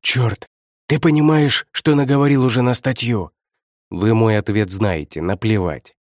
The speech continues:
Это же трибунал. За невыполнение приказа и расстрел может светить. Не напугали.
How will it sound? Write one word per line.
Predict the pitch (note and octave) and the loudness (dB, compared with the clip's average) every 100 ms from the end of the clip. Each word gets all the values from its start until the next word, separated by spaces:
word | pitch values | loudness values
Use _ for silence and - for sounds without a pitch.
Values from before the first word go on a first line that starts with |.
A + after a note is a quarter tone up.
| _ _ - | _ _ -4
Это | C3+ E3 | -2 2
же | C#3 D3+ | 2 2
трибунал. | E3+ D3 D#3+ C#3+ B2 E2+ - _ _ _ | 2 4 2 2 0 -4 -12 _ _ _
За | A2 C#3 | 0 2
невыполнение | D3 C#3+ C3 D#3 D#3 D#3 C#3+ C#3 | 4 4 4 2 4 2 2 2
приказа | C#3 B2+ D#3+ D3 B2 | 0 0 2 2 2
и | C3 | 0
расстрел | C3+ B2+ D3+ D#3 | 0 0 0 0
может | C3+ C3 A#2 | 2 0 -2
светить. | - B2 B2 F#2+ - - _ _ _ _ _ - | -2 -4 -4 -6 -10 -18 _ _ _ _ _ -10
Не | F#2 G#2+ | -2 0
напугали. | G#2+ G#2 A2 G#2 E2 C#2 - | 0 0 -2 -2 -6 -8 -16